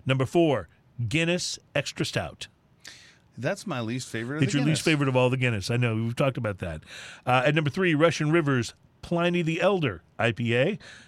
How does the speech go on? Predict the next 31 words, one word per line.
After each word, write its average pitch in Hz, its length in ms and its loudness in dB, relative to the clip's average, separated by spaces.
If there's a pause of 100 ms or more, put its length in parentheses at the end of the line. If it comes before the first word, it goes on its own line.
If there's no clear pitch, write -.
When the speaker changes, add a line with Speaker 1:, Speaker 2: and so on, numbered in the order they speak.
(100)
Speaker 1:
Again, 160 520 0 (100)
I 139 1000 -2 (540)
Speaker 2:
Don't 156 120 -2
know. 143 200 -2 (1000)
Speaker 1:
I've 170 180 4
only 196 220 2
had 175 220 0
that 180 180 2 (140)
bottle 165 320 2
that 165 120 -2
was, 151 120 0 (200)
was 156 200 0
past 156 340 -6
its 165 140 -8
prime. 143 440 -4
It 139 60 0
Speaker 2:
And 156 80 2
it 156 40 0
Speaker 1:
was, - 200 -4 (100)
it 175 100 0
was 170 100 -2
still 202 160 -2
pretty 180 200 0
Speaker 2:
it 160 40 -6
was 190 100 2
Speaker 1:
good. 170 60 2
Speaker 2:
still 165 100 -4
pretty 160 220 -8
good, 170 140 -2
Speaker 1:
Yeah. 143 220 4
Speaker 2:
yeah. 180 80 0